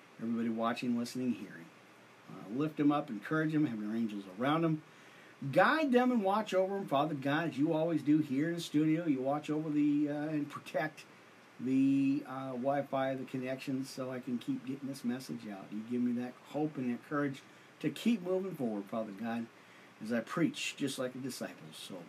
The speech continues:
uh, you know, as, as there's, uh, as we all that have been called and chosen to preach the word and keep carrying on, keep moving forward. So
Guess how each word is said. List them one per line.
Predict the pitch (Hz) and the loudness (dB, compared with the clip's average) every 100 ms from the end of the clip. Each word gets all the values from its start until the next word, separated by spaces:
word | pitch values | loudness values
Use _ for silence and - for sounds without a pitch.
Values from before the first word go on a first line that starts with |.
| - - - - - - - - 123 | -20 -20 -20 -20 -20 -20 -20 -8 -2
uh, | 123 113 - - - | -2 -2 -4 -8 -2
you | 127 | -2
know, | 127 | 0
as, | 113 - - 123 120 117 | -4 -6 -10 -10 -8 -6
as | 117 104 107 | -6 -6 -6
there's, | 120 117 - - - 120 | -4 -4 -8 -14 -14 -12
uh, | 139 139 - - - - - 117 104 123 | -10 -12 -12 -14 -16 -16 -14 -14 -10 -8
as | 117 110 | -6 -2
we | 127 127 | -2 0
all | 127 127 123 - - - - - - | -2 -2 -6 -14 -20 -20 -20 -20 -4
that | 131 | 0
have | 123 | 2
been | 135 117 | 2 0
called | - - 175 156 135 | -2 2 4 4 4
and | 113 117 - | -2 -4 -8
chosen | - 214 302 302 214 - - | 0 4 4 2 -2 -10 -8
to | 135 110 - | -6 -6 -8
preach | - 294 302 - - - 104 | -4 4 4 4 -8 -14 -6
the | 113 | -2
word | 117 151 220 123 101 - | 0 0 -2 -6 -12 -10
and | 101 101 | -10 -10
keep | - 185 - | -12 -12 -10
carrying | 165 147 139 127 | -4 -2 -2 -2
on, | 120 | -6
keep | - 131 | -6 -4
moving | 117 139 127 113 | -2 -2 0 -2
forward. | 120 107 95 | -2 -4 -8
So | - 90 | -10 -12